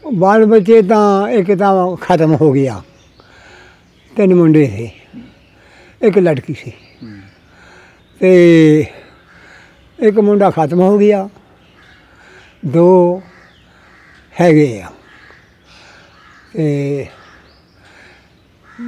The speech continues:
Speaker 1: ਆਪਣੇ ਠੀਕ ਹੈ, ਰੋਟੀ ਪਾਣੀ ਖਾਈ ਜਾਂਦੇ ਆ।
Speaker 2: ਤੇ ਕੋਈ ਪਾਕਿਸਤਾਨ ਦਾ ਕੋਈ ਦੱਸੋਗੇ ਕੁਛ, ਉੱਥੋਂ ਦੇ ਤੁਸੀਂ ਰਹਿਣ ਵਾਲੇ ਹੋ?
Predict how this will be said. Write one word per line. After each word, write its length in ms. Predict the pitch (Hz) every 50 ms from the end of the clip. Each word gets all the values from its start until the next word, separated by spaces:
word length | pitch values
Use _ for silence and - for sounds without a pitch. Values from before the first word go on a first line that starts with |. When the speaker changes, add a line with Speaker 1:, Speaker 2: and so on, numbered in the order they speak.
| 240 196
Speaker 1:
ਆਪਣੇ 640 | 202 190 156 - 202 196 185 180 165 160 139 117 - - _ _ _
ਠੀਕ 260 | - 185 202 208 202
ਹੈ, 60 | 214 196
ਰੋਟੀ 280 | 202 196 165 170 202
ਪਾਣੀ 240 | 165 202 196 185 175
ਖਾਈ 260 | - 165 202 196 180
ਜਾਂਦੇ 420 | 170 185 185 185 190 190 202 202 185
ਆ। 80 | 175 170 - - _ - -
Speaker 2:
ਤੇ 80 | - 147
ਕੋਈ 200 | - 170 180 175
ਪਾਕਿਸਤਾਨ 680 | - - 160 156 - 180 156 - - 190 185 185 185 175
ਦਾ 380 | 180 185 180 180 185 185 - - -
ਕੋਈ 300 | - 165 165 165 165 160
ਦੱਸੋਗੇ 520 | 147 143 156 147 135 - - 170 185 202 208
ਕੁਛ, 240 | 202 208 175 - 196 180 156 - - _ -
ਉੱਥੋਂ 540 | 165 156 - - 175 170 170 165 165 165
ਦੇ 160 | 156 160 156 147
ਤੁਸੀਂ 300 | - 147 - 160 151 135
ਰਹਿਣ 160 | 135 139 156
ਵਾਲੇ 280 | 165 156 143 139 135
ਹੋ? 60 | 131